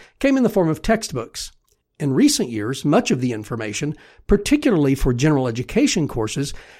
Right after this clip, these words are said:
has become increasingly well-defined, been given standardized structures,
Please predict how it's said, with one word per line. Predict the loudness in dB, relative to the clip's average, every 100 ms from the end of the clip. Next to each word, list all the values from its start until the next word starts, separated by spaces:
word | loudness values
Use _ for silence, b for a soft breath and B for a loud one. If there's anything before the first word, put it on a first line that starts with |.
| B
has | 2 4
become | 2 2 2 2
increasingly | 2 2 2 2 4 4 4
well-defined, | 4 4 2 0 2 0 0 -6 -12 b b 2
been | 4
given | 4 2 0
standardized | 0 0 2 2 2 0 -2
structures, | 2 0 0 -8 -10